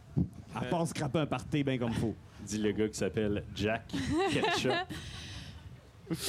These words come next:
Speaker 4: euh, mais, euh, mais moi, je, je voulais juste savoir, euh,
Speaker 2: Faz Elmo.
Speaker 4: Faz Elmo.
Speaker 2: Vous pouvez m'appeler le magnifique, tout simplement.
Speaker 4: Euh, Faz Elmo.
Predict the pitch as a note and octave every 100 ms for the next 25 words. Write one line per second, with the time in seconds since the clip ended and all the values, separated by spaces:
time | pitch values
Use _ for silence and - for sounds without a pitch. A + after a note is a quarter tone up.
0 | B3+ B3 A3+ A3+ A3+ A3 A3 A3+ A3+ A3+
1 | A3+ A3 A3 A#3+ A3+ A3+ A3 E4 F4+ A#3
2 | G3 A3 A3+ C4 A#3+ D4 C#4 A3+ G#3+ G#3
3 | - - - - - - - - - -
4 | C#3+ C3+ A#2 - D3 B2+ A2+ C3+ C#4 C4
5 | B3+ D#4 D#4+ - A4 F#3 G#3+ G#3 F#3 F#3+
6 | G3 F3+ E3+ E3 D#3+ D#3+ F3 - E3 E3
7 | D3+ D#3 D#3 F3+ - - G#3 - A#3 C4+
8 | C4+ C4+ C4 C4+ E4+